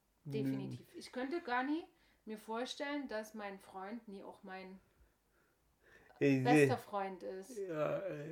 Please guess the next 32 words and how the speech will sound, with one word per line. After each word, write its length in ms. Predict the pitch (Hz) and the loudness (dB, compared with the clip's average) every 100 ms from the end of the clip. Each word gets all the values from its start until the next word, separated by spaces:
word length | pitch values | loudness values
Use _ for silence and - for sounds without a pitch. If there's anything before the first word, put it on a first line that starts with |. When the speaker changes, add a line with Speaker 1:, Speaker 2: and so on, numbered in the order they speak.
| 156 | 0
Speaker 1:
ich 160 | 135 110 - | 0 0 -12
Speaker 2:
Das 440 | - - - - | -18 -18 -18 -8
Speaker 1:
wollte 280 | - 135 139 | 6 10 10
die 200 | 139 135 | 10 6
gerade 300 | 131 139 135 | 6 4 4
fragen, 480 | 120 127 131 131 135 | 0 2 2 2 0
ist, 500 | 135 127 123 127 139 - - - - - _ | 2 2 2 2 0 0 -8 -20 -20 -20 _
ist 240 | - 135 131 | 4 6 8
Ajax 520 | 139 139 139 131 - | 10 10 10 6 2
dein 300 | 139 143 135 | 0 0 2
bester 460 | 131 131 123 131 120 | 4 4 4 -2 -2
Freund? 340 | 110 117 120 113 _ _ _ _ 190 220 | -4 -4 -6 -12 _ _ _ _ -20 -14
Speaker 2:
Absolut. 680 | - 208 - 254 220 190 185 _ _ | -10 -10 -10 -10 -8 -8 -10 _ _
Wir 180 | - 202 | -14 -10
leben 320 | 196 208 226 | -6 -4 -6
zusammen, 400 | 247 254 240 247 | -8 -10 -8 -8
wir 80 | 233 | -8
sehen 220 | 208 208 | -10 -12
uns 140 | 226 233 | -12 -12
jeden 240 | 240 240 | -10 -10
Tag. 300 | 226 240 240 247 _ _ _ | -10 -8 -8 -8 _ _ _
Speaker 1:
Yeah. 880 | 143 123 107 107 110 110 107 208 98 | -2 2 2 2 0 0 0 -2 -6
Speaker 2:
Äh, 40 | - - _ _ _ _ - | -10 -18 _ _ _ _ -16
das 320 | 262 - - | -16 -14 -16
ist 180 | - - | -12 -4
schon 220 | 247 226 | -4 -4
sehr 240 | 208 208 196 | -6 -6 -6
wichtig, 520 | 208 - 202 190 - _ - | -10 -10 -10 -10 -16 _ -14
dass 180 | 202 196 | -12 -12
das 200 | 196 - 185 - | -14 -16 -18 -14
die, 240 | 220 196 185 | -12 -12 -12
die, 360 | 202 196 196 | -12 -6 -4